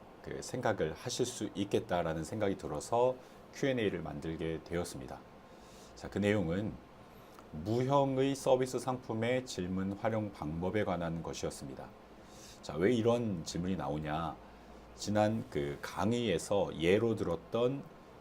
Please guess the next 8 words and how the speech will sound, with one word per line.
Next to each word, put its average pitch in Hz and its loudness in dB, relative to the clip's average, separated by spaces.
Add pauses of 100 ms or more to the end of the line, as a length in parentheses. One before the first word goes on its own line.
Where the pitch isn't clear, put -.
(440)
그 - -12
질문의 110 2
어떤 80 -6 (100)
예시, 85 6 (320)
활용 107 2
방법에 95 4
관한 78 -4
것은 95 -4